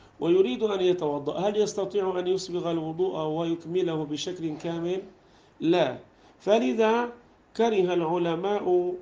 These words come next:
هذا الماء، لا من أجل ذاته، بل من أجل أنه لن يستطيع إتمام هذا الوضوء. وكذلك يكره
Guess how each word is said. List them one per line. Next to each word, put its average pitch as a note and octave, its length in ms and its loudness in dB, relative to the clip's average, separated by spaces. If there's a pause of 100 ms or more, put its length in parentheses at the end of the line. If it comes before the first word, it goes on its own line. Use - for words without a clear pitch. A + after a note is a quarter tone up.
هذا E3 1120 0 (400)
الماء، D3+ 680 0 (760)
لا A3+ 240 6
من A#3+ 160 2
أجل G#3+ 320 2
ذاته، F3 720 2 (200)
بل F#3+ 280 0
من F3+ 160 0
أجل G3+ 560 -2 (360)
أنه F#3+ 380 2
لن G#3+ 180 2
يستطيع F#3 600 0
إتمام E3 840 -2 (460)
هذا D3+ 520 0
الوضوء. F3 400 -2 (680)
وكذلك G#3 720 2
يكره F3+ 840 0